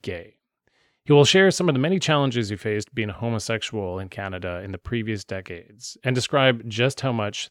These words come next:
things have changed for the better. I've known John and his partner, also named John, for a number of years now through interactions on the island, and I am extremely grateful that John decided to do an interview with me and speak as openly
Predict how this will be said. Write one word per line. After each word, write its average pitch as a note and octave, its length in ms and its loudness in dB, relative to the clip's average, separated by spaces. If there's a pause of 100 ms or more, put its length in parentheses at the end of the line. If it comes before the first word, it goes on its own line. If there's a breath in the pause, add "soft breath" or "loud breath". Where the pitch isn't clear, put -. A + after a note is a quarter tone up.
things G#2 320 -8
have G2+ 100 -8
changed F#2 540 -10
for - 160 -10
the F#2 100 -10
better. - 400 -14 (640)
I've C3+ 160 2
known D#3+ 220 6
John B2+ 420 4
and A#2 140 -2
his G#2+ 100 -6
partner, G#2 460 -2
also D#3+ 260 2
named F2+ 240 -6
John, G2 320 -6
for G#2+ 220 -2
a A2 40 -2
number A2+ 380 0
of G2+ 100 -2
years G2+ 360 -4
now G2 200 -6
through G#2+ 200 -8
interactions G#2 640 0
on G2 160 -2
the F#2+ 100 -6
island, F#2 520 -10 (200)
and B2 140 0
I A#2+ 40 2
am A2+ 140 0
extremely B2+ 540 -2
grateful A2+ 480 -2
that G2+ 220 -2
John G#2 300 -4
decided G2+ 440 -4
to G#2+ 100 -8
do G2+ 320 -6
an G#2 120 -8
interview G2+ 400 -8
with G2+ 200 -8
me G2+ 300 -6 (420 soft breath)
and C3+ 140 0
speak - 320 0
as C3 240 0
openly C3+ 720 0